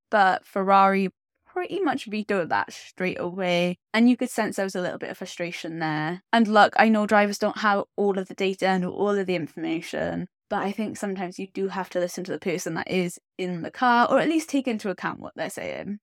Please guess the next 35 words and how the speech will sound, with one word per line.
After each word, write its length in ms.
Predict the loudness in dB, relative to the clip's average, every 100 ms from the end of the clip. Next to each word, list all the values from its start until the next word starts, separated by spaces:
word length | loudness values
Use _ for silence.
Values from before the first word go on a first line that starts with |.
| _
Alex 320 | 6 8 8 6
Albon, 320 | 6 4 2
though, 320 | 4 6 4
was 480 | 2 2 4 2 0
just 340 | -6 -6 -2
setting 500 | 4 6 6 4 0
such 460 | -4 -6 -4 -4 -6 -2
amazing 840 | -2 0 -2 0 0 -2 -2 -4
lap 200 | -4 -6 _
times. 420 | -8 -6 -6 -4
He 120 | 0
was 160 | 2 2
in 300 | 4 4 2
P 320 | -2 -4 -4
one 400 | 0 2 2 -2
coming 260 | -8 -6 -4
out 160 | -4
of 160 | -8 -12
Q 220 | -12 -12
two, 320 | -10 -8 -6
which 240 | -8 -10 -8
was 160 | -8 -4
amazing 800 | -2 0 0 0 -4 -6 -8 -8
for 120 | -8
him, 500 | -8 -8 -8 -6 -6 0
amazing 580 | 2 4 4 2 -2 -4
for 100 | -6
the 100 | -4
Williams, 880 | 0 2 4 4 4 4 2 -2
and 200 | 0 0
a 40 | 0
testimony 600 | -2 -6 -4 -4 -4 -4
to 120 | -2
their 160 | 0 2
upgrades 760 | 2 0 -2 0 0 -2 -4